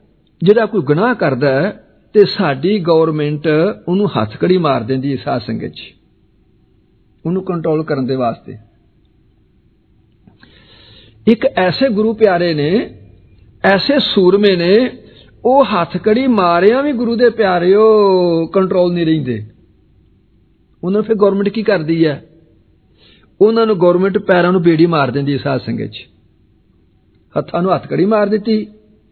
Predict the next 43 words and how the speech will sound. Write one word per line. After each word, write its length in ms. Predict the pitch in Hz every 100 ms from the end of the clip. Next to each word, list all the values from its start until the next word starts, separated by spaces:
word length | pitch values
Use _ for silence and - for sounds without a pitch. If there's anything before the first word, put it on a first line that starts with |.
| _ _ _ -
ਪੈਰਾਂ 320 | 190 180 196
ਨੂੰ 140 | 208
ਬੇੜੀ 260 | 151 156 185
ਮਾਰ 260 | 214 208 196
ਦਿੱਤੀ, 300 | 202 214 214
ਤੇ 120 | 226
ਹੁਣ 180 | 180 175
ਕਿੱਧਰ 220 | 214 240
ਜਾਵੇਂਗਾ 400 | 214 226 226 220
ਭਲਾ 280 | 214 175 143
ਬਈ? 180 | 160 - _ _ _ _ _ _ _ _ _
ਕਰ 160 | - 135
ਲੈਣਾ 200 | 170 247
ਸਕੰਜੇ, 380 | 262 226 190 185
ਸਕੰਜੇ 500 | - - - 165 165
ਚ 40 |
ਲੈ 200 | 180 165
ਲਿਆ 120 | 156
ਸਾਧ 220 | 160 170 151
ਸੰਗਤ 240 | 147 143
ਚ। 180 | - - _ _ _ _ - - - - _ 226
ਇਸੇ 320 | 247 - 294
ਤਰ੍ਹਾਂ 260 | 285 294
ਦਸਮੇਸ਼ 560 | 254 233 233 208 240 -
ਪਾਤਸ਼ਾਹ 480 | 226 208 208 262 254
ਗੁਰੂ 260 | 196 226
ਗੋਬਿੰਦ 360 | 214 190 190 247
ਸਿੰਘ 160 | 254 262
ਸੱਚੇ 360 | - 220 233
ਪਾਤਸ਼ਾਹ 320 | 220 214 214
ਨੇ 60 | 214
ਕਿਰਪਾ 380 | 196 190 190 190
ਕੀਤੀ। 560 | 180 165 180 185 240 262 - - -
ਕਲਯੁਗ 320 | 226 233 254
ਦਾ 200 | 262 247
ਸਮਾਂ 320 | - 220 247
ਬੜਾ 320 | 175 214 294
ਭਿਆਨਕ 400 | 285 262 208 208
ਆਉਂਦਾ 300 | 208 180 190
ਪਿਆ 160 | 190 170
ਸਾਧ 240 | 180 160
ਸੰਗਤ 280 | - 131 113
ਚ, 100 | -